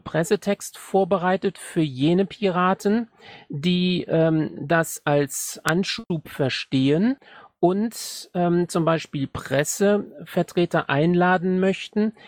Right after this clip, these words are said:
in dieser Themenwoche zum Beispiel zum Stammtisch,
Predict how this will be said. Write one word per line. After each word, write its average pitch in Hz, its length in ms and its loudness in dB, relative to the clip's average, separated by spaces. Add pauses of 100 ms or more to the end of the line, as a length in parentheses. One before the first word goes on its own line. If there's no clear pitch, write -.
(180)
in 214 240 2
dieser 180 320 -2
Themenwoche 180 960 0
zum 170 220 -4
Beispiel 165 420 -2
zum 175 220 0
Stammtisch, - 800 -2